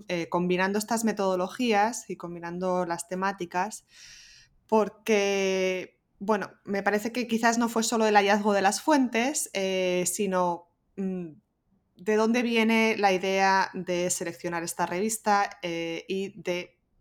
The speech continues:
quizás darle también, con revista me refiero no a la revista que es tu fuente, sino a Feminist Media Studies, porque no es,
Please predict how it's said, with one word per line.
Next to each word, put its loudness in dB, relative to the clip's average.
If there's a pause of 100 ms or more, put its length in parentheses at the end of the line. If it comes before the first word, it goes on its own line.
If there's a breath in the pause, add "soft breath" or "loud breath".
quizás -4
darle -2
también, -4 (720)
con 0
revista 2
me 2
refiero 0
no 4
a 6
la 8
revista -2
que -8
es -10
tu -12
fuente, -6
sino -6
a 0
Feminist -6
Media -6
Studies, -12
porque -12 (420 loud breath)
no 2
es, 0